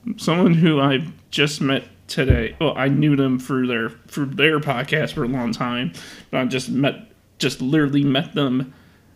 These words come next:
talking with them non in person today. Today I am with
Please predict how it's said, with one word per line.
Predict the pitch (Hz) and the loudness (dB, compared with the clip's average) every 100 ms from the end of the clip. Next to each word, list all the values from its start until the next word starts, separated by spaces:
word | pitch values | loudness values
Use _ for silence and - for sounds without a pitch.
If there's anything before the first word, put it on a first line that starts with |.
| _ _ _ - | _ _ _ -6
talking | 190 139 139 131 | 0 2 2 0
with | 131 | 0
them | 135 127 120 135 - _ _ - | -2 0 0 -2 -6 _ _ -8
non | 165 139 143 139 139 | -2 2 2 2 0
in | 131 135 123 | 0 0 -2
person | 135 120 143 127 117 | -4 -4 -4 -4 -4
today. | - 127 120 123 117 - _ _ _ _ _ _ - - - _ _ _ _ _ - | -4 -6 -4 -6 -10 -16 _ _ _ _ _ _ -20 -20 -20 _ _ _ _ _ -6
Today | 196 170 170 | 0 2 2
I | 143 151 | 0 0
am | 151 135 131 | 0 -2 -4
with | 131 139 - | -4 -6 -12